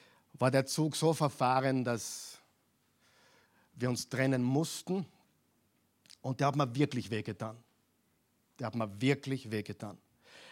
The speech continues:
Wir haben im Zuge dieses, dieses Jahres über siebzig Menschen verloren. Und auch keinen Kontakt gehabt. Und mit dem habe ich jetzt seit zwanzig Jahren keinen Kontakt.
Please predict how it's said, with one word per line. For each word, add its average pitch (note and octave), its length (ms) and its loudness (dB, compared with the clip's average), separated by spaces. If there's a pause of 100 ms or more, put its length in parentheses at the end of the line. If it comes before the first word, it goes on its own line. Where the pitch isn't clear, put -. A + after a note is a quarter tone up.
Wir B2+ 80 -2
haben B2 80 2
im C#3 120 4
Zuge F3 300 4
dieses, D3 480 2 (800)
dieses C3 240 0
Jahres C#3+ 340 4
über D#3 220 2
siebzig D3 560 -6
Menschen C3 360 -2
verloren. G2+ 380 -8 (2250)
Und C3+ 440 4 (1900)
auch D3 200 6
keinen D3 240 4
Kontakt C#3 600 0
gehabt. D#3 460 -2 (480)
Und C3+ 100 -4
mit B2+ 140 0
dem E3 180 4
habe D#3+ 180 8
ich D3+ 80 2
jetzt E3+ 180 2
seit - 220 -2
zwanzig E3 800 -2
Jahren B2 500 2
keinen A#2 380 -4
Kontakt. G2 580 -12